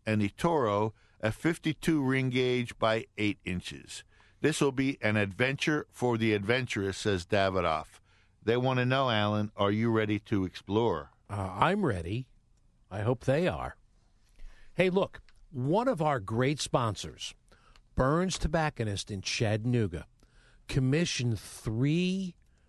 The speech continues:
Speaker 2: store exclusive cigars,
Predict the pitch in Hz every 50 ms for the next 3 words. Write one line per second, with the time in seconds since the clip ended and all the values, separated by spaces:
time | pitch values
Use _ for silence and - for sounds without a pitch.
0 | _ _ _ - - - - - 151 139 139 139 135 131 139 - - 117 104 -
1 | - - - - 113 113 127 135 127 - 165 156 - - - - 135 143 127 104
2 | 87 76 73 76 85 - - -